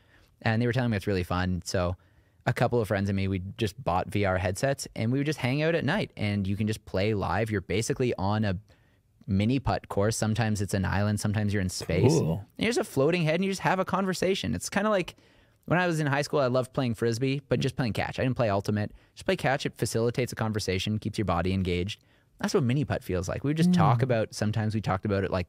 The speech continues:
Speaker 1: videos we were working on. Sometimes we just talk about nothing and just play mini putt.
Speaker 2: I love it. I, I think covid had, had a weird effect where certain things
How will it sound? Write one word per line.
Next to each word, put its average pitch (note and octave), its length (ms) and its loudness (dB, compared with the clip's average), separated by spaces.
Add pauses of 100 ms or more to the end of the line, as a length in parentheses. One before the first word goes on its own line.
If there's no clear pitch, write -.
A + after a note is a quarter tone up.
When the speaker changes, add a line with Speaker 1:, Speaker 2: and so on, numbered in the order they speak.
(140)
Speaker 1:
videos G2 380 0
we G#2 140 0
were F#2 100 0
working F#2 320 0
on. G2 300 0 (480)
Sometimes C#3 400 0
we D#3 80 -2
just E3 160 -4
talk E3 180 0
about F3+ 160 2
nothing D3+ 400 0
and G#2+ 80 0
just C3 180 -2 (680)
play F#2+ 340 0
mini C3 340 2
putt. - 280 -6 (1120)
Speaker 2:
I B2+ 100 8
love B2 240 6
it. - 180 -2 (540)
I, C3+ 300 4
I B2+ 80 2
think F#3+ 240 0
covid D3+ 400 2
had, B2+ 180 2
had C3 400 0
a B2 80 4
weird C3 220 2
effect C3+ 480 -2 (600)
where A#2+ 560 2 (540)
certain F#3+ 440 2
things C#3+ 720 2